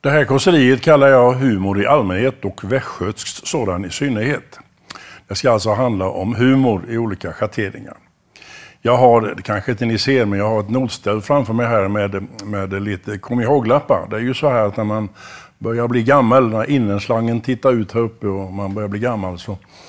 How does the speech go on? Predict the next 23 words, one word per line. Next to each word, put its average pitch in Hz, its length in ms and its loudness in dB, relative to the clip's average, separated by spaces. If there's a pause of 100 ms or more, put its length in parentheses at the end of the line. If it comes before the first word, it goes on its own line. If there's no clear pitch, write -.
(240)
så 156 160 -4
måste 139 240 4
man 170 100 4
ha 143 100 6
lite 123 200 0
stöd 113 320 0
för 104 100 -6
minnet 101 420 0
och 110 80 -4
därför 107 240 -2
har 92 200 -2
jag 95 140 -6
det 95 200 -8 (240)
framför 104 360 -6
här, 107 180 -2 (400)
framför 107 260 -2
mig. 101 220 -8 (960)
Och 117 100 -6
på 131 80 -2
tal 127 240 6
om 127 200 6 (260)
minne, 123 400 0
ja. 117 220 4